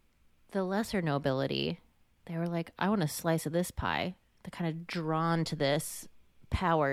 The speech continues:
area. They started following to the Loire Valley and building, you know,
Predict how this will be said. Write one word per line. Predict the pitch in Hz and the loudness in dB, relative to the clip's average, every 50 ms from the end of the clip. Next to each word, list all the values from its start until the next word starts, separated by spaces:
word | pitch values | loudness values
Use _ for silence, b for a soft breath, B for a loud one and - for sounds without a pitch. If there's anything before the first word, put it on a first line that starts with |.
| 139 - | 0 0
area. | - 160 151 147 147 147 156 - 156 165 - b b b b b b b b | 0 -2 -2 -2 -2 -2 -2 -4 -4 -6 -8 b b b b b b b b
They | 190 175 208 202 202 196 196 190 185 185 185 180 180 180 175 - | -4 0 2 2 4 4 2 2 2 2 2 2 0 0 -2 -4
started | - - - 185 160 175 175 170 156 | -6 -2 0 0 2 0 0 -2 2
following | - 208 247 269 170 131 127 135 151 | 4 6 6 6 4 2 0 -2 -4
to | - 175 | -4 -2
the | 160 | 0
Loire | 143 147 143 139 135 139 | 2 4 4 6 6 6
Valley | - 143 139 139 139 139 | 6 4 4 4 4 4
and | 139 139 147 143 | 2 2 2 2
building, | 151 139 143 143 139 135 135 135 143 156 - _ | 2 2 2 0 0 0 -2 -4 -6 -10 -14 _
you | - 170 156 143 | -10 -8 -6 -4
know, | 139 143 143 139 143 160 | -4 -4 -4 -6 -8 -10